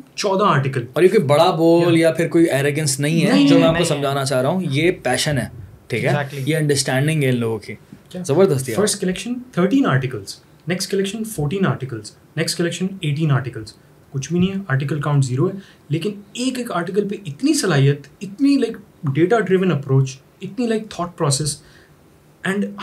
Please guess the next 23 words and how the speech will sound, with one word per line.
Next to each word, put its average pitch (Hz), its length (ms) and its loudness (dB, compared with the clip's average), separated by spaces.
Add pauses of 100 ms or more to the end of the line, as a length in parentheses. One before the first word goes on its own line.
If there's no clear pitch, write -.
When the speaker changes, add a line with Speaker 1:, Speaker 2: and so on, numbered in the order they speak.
(140)
Speaker 1:
हम, 214 420 -4 (300)
we 131 140 0
don't 226 240 2
see - 220 -2
ourselves 190 340 0
stopping 143 360 -2
from 135 140 0
that। 107 200 -8 (440)
अभी 208 400 -4 (320)
टू 185 80 -4
days 208 240 8
back, 143 220 2 (440)
uh, 127 380 -2
हम 143 120 2
दोनों 156 200 2
बैठे 135 180 2
हुए 147 140 -2
थे, 170 140 -4 (440)
हमने 165 400 2 (180)
volume 143 320 4
one, 127 240 0 (320)
volume 139 340 2
two, 170 260 -2